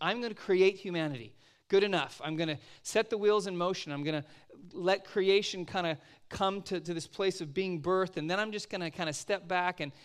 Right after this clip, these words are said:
and not, not really move because they're gonna mess themselves up, and why is it my problem? I gave them life. They're gonna have to figure it out on their own,"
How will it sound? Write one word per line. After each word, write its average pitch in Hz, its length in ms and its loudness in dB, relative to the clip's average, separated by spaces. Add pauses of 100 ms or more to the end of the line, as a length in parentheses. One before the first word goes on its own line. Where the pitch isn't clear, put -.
(120)
and 151 120 -6
not, 175 280 0
not 185 200 -2
really 185 220 -2
move 175 200 -4
because 165 300 -6 (260)
they're 190 140 0
gonna 208 160 0
mess 180 360 -2
themselves 196 520 -4
up, 165 200 0
and 151 140 -4
why 175 200 4
is 202 140 0
it 175 80 -6
my 185 200 0
problem? 165 360 -2
I 175 120 2
gave 190 260 4
them 165 180 -4
life. 139 320 -2
They're 180 160 0
gonna 175 140 -2
have 156 100 -4
to 139 100 -12
figure 220 260 -4
it 208 60 0
out 202 160 4
on 185 140 -4
their 180 180 -4
own," 151 240 -2